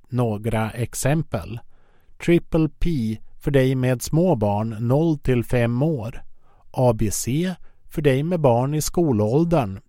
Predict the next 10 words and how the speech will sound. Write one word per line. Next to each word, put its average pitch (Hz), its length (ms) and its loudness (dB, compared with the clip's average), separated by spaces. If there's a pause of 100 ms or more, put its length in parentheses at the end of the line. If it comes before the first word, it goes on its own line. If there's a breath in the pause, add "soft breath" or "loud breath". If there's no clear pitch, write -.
tre 151 320 0
till 117 220 -2
tolv 135 420 0
år. 110 320 -8 (600)
Föräldraskap 156 920 2
i 139 60 0
Sverige 131 600 2
för 117 340 -2
utrikesfödda 139 1080 0
föräldrar. 113 800 -2